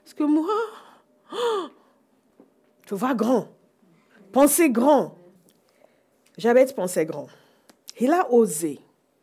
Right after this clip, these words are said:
défier les circonstances de sa naissance et imaginer autre chose pour sa vie. Il a demandé à Dieu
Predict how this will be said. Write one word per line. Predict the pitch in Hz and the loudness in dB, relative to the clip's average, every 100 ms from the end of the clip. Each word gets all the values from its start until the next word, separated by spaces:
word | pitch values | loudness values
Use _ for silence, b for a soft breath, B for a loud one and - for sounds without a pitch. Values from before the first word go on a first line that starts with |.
| _ _ _ _ | _ _ _ _
défier | 190 196 262 262 277 | -6 -2 -2 -2 -2
les | 285 214 | 0 0
circonstances | - 277 277 247 240 269 220 | -2 -4 -2 -2 -2 -4 -2
de | |
sa | 190 175 | -4 -6
naissance | 165 156 143 123 - - - _ _ 214 _ _ _ _ _ _ _ _ _ | -6 -10 -14 -16 -20 -20 -20 _ _ -20 _ _ _ _ _ _ _ _ _
et | - | 0
imaginer | 233 294 285 277 269 302 311 | 4 6 6 4 2 0 2
autre | 233 233 233 | 2 2 -2
chose | 254 240 | 0 0
pour | 240 208 | 0 -8
sa | - 196 | -8 -10
vie. | 151 156 _ _ _ _ _ - - - | -12 -20 _ _ _ _ _ -20 -18 -4
Il | 202 | 0
a | |
demandé | 220 269 269 269 | 2 4 4 6
à | 254 | 6
Dieu | 233 277 | 6 6